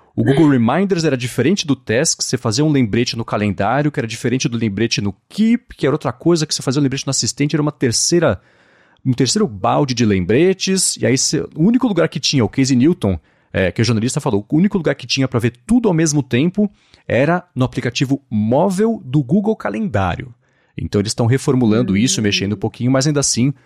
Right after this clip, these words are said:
Speaker 1: é, é, o Google ele é famoso por matar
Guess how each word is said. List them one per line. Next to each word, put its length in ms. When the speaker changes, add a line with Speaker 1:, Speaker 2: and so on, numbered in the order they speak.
Speaker 1:
é, 680
é, 80
o 140
Google 280
ele 80
é 40
famoso 440
por 200
matar 1000